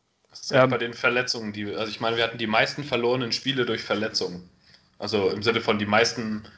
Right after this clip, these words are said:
Speaker 1: sonstigen Starts, die man gehabt hätte durch Spieler, die durch Verletzungen verloren gegangen sind in der, im Kader. Und trotzdem hat er noch eine ziemlich gute Defense aufs Feld gebracht.
Speaker 2: Ja, ich sehe gerade Pass Defense von Football Outsiders, D V O A.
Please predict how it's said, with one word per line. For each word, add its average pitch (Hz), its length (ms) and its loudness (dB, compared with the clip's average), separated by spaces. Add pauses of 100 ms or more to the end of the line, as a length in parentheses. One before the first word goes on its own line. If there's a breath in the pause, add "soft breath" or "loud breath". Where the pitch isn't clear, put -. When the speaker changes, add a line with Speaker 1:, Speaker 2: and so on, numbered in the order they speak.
(420 soft breath)
Speaker 1:
sonstigen 127 440 0
Starts, 120 480 4
die 127 80 -2
man 120 160 2
gehabt 117 300 2
hätte 123 200 2
durch 113 180 0
Spieler, 131 440 4
die 113 200 -6
durch 110 180 -2
Verletzungen 110 480 2
verloren 104 400 2
gegangen 90 380 -4
sind 90 260 -6 (800 soft breath)
in 95 100 -6
der, 90 220 -4
im 95 180 -2
Kader. 85 340 0
Und 92 120 -8
trotzdem 110 420 4
hat 95 120 4
er 95 80 2
noch 90 140 -2
eine 95 100 -10
ziemlich 101 320 -2
gute 104 180 -8
Defense 92 340 -6
aufs 90 100 -6
Feld 90 200 -6
gebracht. 90 280 -8 (920 soft breath)
Speaker 2:
Ja, 139 100 8
ich 147 80 6
sehe 202 160 8
gerade 170 200 8
Pass 180 220 4
Defense 170 320 -2
von 156 120 -2
Football 147 280 -2
Outsiders, 139 460 0
D 156 120 -6
V 131 200 -2
O 127 80 0
A. 139 180 2